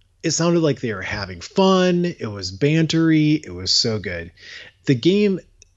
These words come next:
after that that I watched was Matt Shepard and Jim Price. And I felt like it was a little bit of a step down. Kind of a step down.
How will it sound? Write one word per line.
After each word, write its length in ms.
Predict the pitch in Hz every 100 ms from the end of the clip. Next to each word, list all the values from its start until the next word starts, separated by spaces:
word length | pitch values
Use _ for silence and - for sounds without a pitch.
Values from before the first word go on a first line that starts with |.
| -
after 380 | 156 190 - 127
that 220 | 113 104
that 100 | 104
I 80 | 101
watched 440 | 95 98 104 - 110
was 560 | 110 107 98 - - 110
Matt 600 | 110 113 120 123 143 165
Shepard 600 | - 147 - 123 110 -
and 220 | 107 104 90
Jim 320 | 98 98 90
Price. 640 | - - - - - - - _ _ _ _ _ _ _ _ - - - - -
And 100 | 196
I 80 | 214
felt 640 | - - - 302 254 143
like 380 | 175 175 156 - _ -
it 1500 | - - - - - - - - - - - - - - - _
was 140 | -
a 80 | -
little 480 | 143 147 - 139 139
bit 200 | 135 139
of 120 | -
a 40 | -
step 380 | - 85 -
down. 140 | - - - - - - - - - - _ _ _ _ _ _ -
Kind 260 | - - -
of 60 |
a 40 | -
step 300 | - - -
down. 220 | -